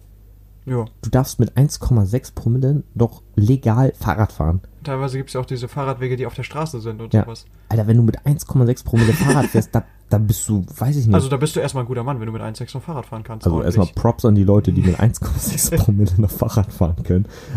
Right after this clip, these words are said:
Speaker 2: Aber ich weiß nicht, ich hab das auf YouTube gesehen, so ein Video. Und die sind mit eins fünf gefahren und die sind, haben gefühlt jedes Hütchen im Slalom mitgenommen. Und das
Speaker 1: Ja.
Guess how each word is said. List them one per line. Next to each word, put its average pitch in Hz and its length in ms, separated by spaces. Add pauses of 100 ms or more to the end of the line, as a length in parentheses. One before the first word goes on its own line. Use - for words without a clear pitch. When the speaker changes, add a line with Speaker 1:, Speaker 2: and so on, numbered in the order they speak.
(160)
Speaker 2:
Aber 92 420 (160)
ich 98 100
weiß - 80 (100)
nicht, - 40
ich 98 60
hab 104 80
das 101 140
auf 90 100
YouTube - 300
gesehen, 87 300
so 85 60
ein 87 100
Video. 87 300 (600)
Und 95 160 (680)
die 95 160
sind 87 220
mit 98 160
eins 92 180
fünf 120 320
gefahren 92 400
und 90 180
die 101 60
sind, 92 340
haben 98 100
gefühlt 95 280
jedes 101 400
Hütchen 107 300
im - 100
Slalom 87 400
mitgenommen. 90 440
Und 82 100
das - 340
Speaker 1:
Ja. 117 260